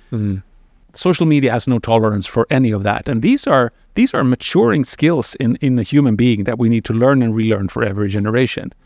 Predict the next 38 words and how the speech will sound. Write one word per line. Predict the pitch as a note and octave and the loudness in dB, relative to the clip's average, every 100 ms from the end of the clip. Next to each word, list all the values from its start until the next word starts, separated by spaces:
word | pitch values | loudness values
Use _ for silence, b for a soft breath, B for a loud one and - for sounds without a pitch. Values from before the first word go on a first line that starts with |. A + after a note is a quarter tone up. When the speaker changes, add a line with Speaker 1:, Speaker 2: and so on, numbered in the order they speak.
| - | -6
Speaker 2:
And | B2 | 0
now | C3+ C#3+ | 2 2
we | B2+ | 4
amplify | B2 A2+ A2+ - G#2 G#2 - _ _ - | 4 2 -2 0 -2 -2 -8 _ _ -8
what's | A#2 - | -6 -4
stupid | - D3 A2 | 0 0 0
and | F#2+ | -2
quick. | - - - _ _ _ _ | -4 -6 -8 _ _ _ _
It, | - B2 | -4 -2
it | - A#2 | 0 0
does | C3 - | 0 2
bother | A2+ G#2+ | 0 -2
me. | A2+ - _ _ _ _ | -8 -12 _ _ _ _
Speaker 1:
So | - - | -10 -6
as | - B2+ A#2 | -2 -2 -4
business | A2+ C#3 C3 C3 B2+ | -2 -2 0 -2 0
leaders | B2+ A#2 G2+ - | 0 0 -2 0
now, | G#2+ G2+ | 0 0
what | G2+ G#2 | -2 -4
should | - A2+ | -4 -6
we | G#2 | -4
do? | G#2 G#2 A2+ G#2+ G2 F2 | -4 0 2 2 -2 -6
Because | G2 G2+ F#2 | -4 -4 -4
for | - - G2+ | -8 -4 -2
now, | G2 G2+ G2+ F#2 | 0 0 0 -2
social | - - A#2 G#2 | -4 -2 0 -2
media | F#2+ G2+ F#2 | -2 -2 0
is | F#2 F2+ | -2 -2
a | G2 F2 | -4 -4
very | E2+ G2 F#2 F2+ | -4 -2 -2 -4
good | F#2+ - | -8 -8
tool | - G2+ G2 | -4 -2 -2
for | F2+ - F#2 F2+ | -4 -6 -6 -4
promoting | - G2 A#2 E3 A#2 - | -4 0 0 0 -2 -4
our | F#2+ F2 | -4 -4
Speaker 2:
It | |
is. | - | -4
Speaker 1:
products | A#2 C#3 G2 - - | -2 0 -2 -6 -12